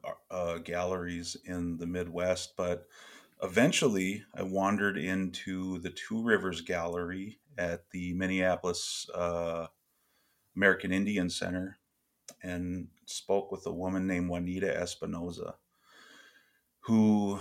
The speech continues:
looked at my terrible photographs of my work and actually saw something that she <laughs> might, she, she seemed like she might have been able to work with it, right? So,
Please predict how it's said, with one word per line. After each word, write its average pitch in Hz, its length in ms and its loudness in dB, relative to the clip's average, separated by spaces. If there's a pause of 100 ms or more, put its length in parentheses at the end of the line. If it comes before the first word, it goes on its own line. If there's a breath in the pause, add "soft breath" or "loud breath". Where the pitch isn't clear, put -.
(300 loud breath)
looked 107 240 2
at 104 160 6
my 92 160 0
terrible 92 440 2
photographs 90 680 0
of 90 80 -6
my 92 160 0
work 90 460 -4
and 92 200 -6
actually 117 460 0
saw 120 300 2
something 113 540 0
that 90 280 0
she - 160 0
<laughs> 92 200 -4
might, - 160 0
she, - 180 0 (480 soft breath)
she 131 120 -6
seemed 165 240 2
like 143 160 12
she - 140 2
might 123 200 12
have 123 80 8
been 113 120 10
able 101 180 6
to 95 60 2
work 98 280 0
with 90 140 -2
it, 90 120 -4
right? 101 260 4 (1120 loud breath)
So, 143 460 12